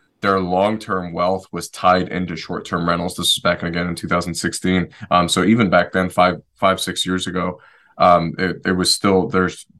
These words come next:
they were pretty heavily invested in short-term rentals. So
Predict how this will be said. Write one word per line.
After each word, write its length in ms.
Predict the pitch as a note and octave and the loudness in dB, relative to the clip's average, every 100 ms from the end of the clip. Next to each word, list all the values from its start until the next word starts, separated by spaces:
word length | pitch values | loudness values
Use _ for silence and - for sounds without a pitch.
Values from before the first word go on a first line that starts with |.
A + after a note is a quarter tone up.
| _ | _
they 160 | G2+ F#2+ | 0 2
were 180 | F#2 | 0
pretty 340 | E2 - B2+ G2+ | -4 -2 2 2
heavily 300 | F#2 F2+ F2 | 2 0 -2
invested 340 | E2+ F2+ - | -2 -4 -6
in 60 | E2+ | -8
short-term 420 | - F2 - E2 | -4 -4 -4 0
rentals. 300 | F#2 F2+ F2+ | 2 2 0
So 240 | G2+ F#2+ | 2 2